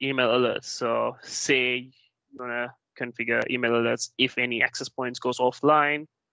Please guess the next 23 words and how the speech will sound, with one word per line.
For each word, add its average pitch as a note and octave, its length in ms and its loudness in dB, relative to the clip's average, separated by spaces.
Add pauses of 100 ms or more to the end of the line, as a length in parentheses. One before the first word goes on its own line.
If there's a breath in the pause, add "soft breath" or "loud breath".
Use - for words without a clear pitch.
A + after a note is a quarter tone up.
(300)
or A#2 500 8 (400)
it - 240 -2
reaches A#2+ 500 0
particular B2 520 0
throughput, E3 540 -4 (320)
you - 80 -18
can A2+ 220 -4
configure A2 440 -4
them A2+ 240 -4
here D3 340 2 (540 soft breath)
and A2+ 640 0 (180)
it C3 160 0
will A#2+ 140 2
send A#2 180 -2
you A2+ 40 0
an A2+ 140 -4
email. A2+ 560 -2 (200)
So G#2+ 160 -6
it, A2 160 -8 (480)
it's, - 360 -6 (380 loud breath)
makes B2 160 0
it B2+ 80 2 (100)
quite B2 420 2